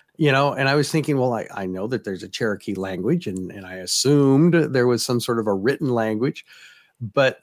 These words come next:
the fact that, you know, that is in there, um, that just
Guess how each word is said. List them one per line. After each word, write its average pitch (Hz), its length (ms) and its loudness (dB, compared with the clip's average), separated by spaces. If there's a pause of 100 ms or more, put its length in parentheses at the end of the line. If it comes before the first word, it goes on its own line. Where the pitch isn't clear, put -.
(140)
the 127 80 -10
fact 165 420 -2
that, 127 220 2 (400)
you 143 120 -2
know, 113 340 0
that 123 500 0
is 139 240 0
in 143 280 2
there, 95 500 -6 (560)
um, 101 720 0 (260)
that 143 160 0
just - 280 -2